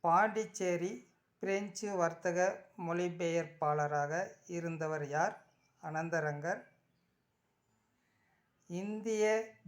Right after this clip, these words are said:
தேசிய ஆவண காப்பகம் அமைந்துள்ள இடம் எது? புதுடெல்லி. இந்திய தேசிய ஆவண காப்பகத்தின்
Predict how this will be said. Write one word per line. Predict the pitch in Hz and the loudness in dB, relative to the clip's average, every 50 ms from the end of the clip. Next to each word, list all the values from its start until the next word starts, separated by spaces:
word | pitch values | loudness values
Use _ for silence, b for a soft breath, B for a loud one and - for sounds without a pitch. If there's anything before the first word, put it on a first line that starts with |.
| 165 156 175 | -6 -2 -2
தேசிய | 185 190 196 190 190 - 190 185 190 190 196 202 214 226 214 - - 175 175 170 170 | 0 0 0 -2 -2 -4 -2 0 2 4 6 6 6 6 4 -2 0 4 8 10 12
ஆவண | 175 180 185 185 185 185 185 185 185 - - | 12 12 12 12 10 8 6 6 4 4 4
காப்பகம் | 160 156 151 156 156 147 147 156 170 202 240 - - _ _ _ - - 165 165 | 6 6 6 4 2 2 4 2 2 0 -2 -6 -12 _ _ _ -8 -4 -2 -2
அமைந்துள்ள | 156 160 170 170 170 160 156 147 151 151 170 214 247 - - - _ - 180 170 | -2 -2 -2 -2 0 0 0 2 4 4 4 4 2 0 -8 -16 _ -8 -6 -2
இடம் | 170 165 175 170 170 160 151 147 | 0 2 2 2 2 0 0 -2
எது? | 143 156 185 240 - - - _ _ _ _ - | 0 -2 -2 -4 -6 -10 -18 _ _ _ _ -8
புதுடெல்லி. | 170 156 175 165 156 165 156 147 147 147 156 185 226 247 - - _ _ _ _ _ _ _ _ _ _ _ _ _ _ _ _ _ _ _ _ _ _ _ _ _ b b b b b b b b b b b - 180 180 | -4 -2 -2 -2 0 0 -2 -2 -2 -2 -2 -2 -4 -6 -8 -14 _ _ _ _ _ _ _ _ _ _ _ _ _ _ _ _ _ _ _ _ _ _ _ _ _ b b b b b b b b b b b -10 -8 -6
இந்திய | 196 208 214 214 202 214 214 208 214 220 220 220 220 - - _ _ _ - 202 | -4 -4 -4 -4 -2 0 2 4 4 4 4 2 -2 -6 -16 _ _ _ -4 0
தேசிய | 190 190 190 190 190 190 - 202 190 190 196 202 208 214 226 - - _ _ _ _ - 170 165 165 | 2 2 4 2 2 0 -2 -2 0 2 2 2 2 0 -2 -6 -14 _ _ _ _ 2 4 6 8
ஆவண | 175 180 190 196 185 185 180 - - | 8 8 8 6 6 4 2 0 0
காப்பகத்தின் | 160 160 156 156 156 156 151 151 151 156 175 185 220 | 2 2 2 2 0 -2 -2 -2 -4 -4 -4 -4 -4